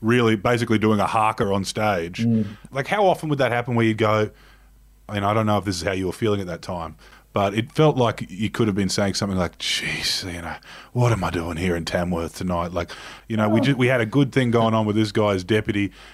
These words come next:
Speaker 1: and then, a-, and not to mention the fact that he's also got another secret that was, uh, you know, well and truly something he knew about at that point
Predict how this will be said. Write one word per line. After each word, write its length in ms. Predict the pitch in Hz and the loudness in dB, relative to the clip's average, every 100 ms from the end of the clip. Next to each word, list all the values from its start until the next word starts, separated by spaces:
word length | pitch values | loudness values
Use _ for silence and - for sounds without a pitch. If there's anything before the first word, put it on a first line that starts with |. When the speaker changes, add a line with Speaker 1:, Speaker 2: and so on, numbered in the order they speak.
| - | -12
Speaker 1:
and 140 | 107 | -6
then, 260 | 107 107 113 | -2 -2 -2
a-, 220 | 131 160 - | -2 -2 0
and 300 | 180 139 135 | 0 0 -4
not 220 | 139 170 175 | 0 2 2
to 80 | |
mention 280 | 127 143 127 | 2 2 0
the 60 | 113 | -2
fact 280 | - 120 117 | 0 0 0
that 100 | 104 | 2
he's 160 | 110 | 4
also 220 | 131 127 | 4 2
got 120 | 113 110 | 2 4
another 280 | 113 123 | 4 2
secret 400 | 117 123 107 101 - _ _ _ | 2 2 2 0 -2 _ _ _
that 180 | 107 107 | -6 -2
was, 220 | 104 92 | 0 2
uh, 260 | 104 98 98 - - - - | 2 2 2 -2 -16 -20 -8
you 100 | 110 | -2
know, 240 | 107 107 107 | 0 -2 -2
well 260 | 120 117 | 0 2
and 80 | 107 | 2
truly 320 | - 120 110 | 0 0 2
something 320 | 98 123 107 95 | 0 -2 -2 -2
he 140 | 120 | 0
knew 180 | 113 101 | 4 2
about 240 | 92 92 | 2 0
at 80 | 95 | -2
that 160 | 92 - | -6 -6
point 300 | 101 95 | -6 -6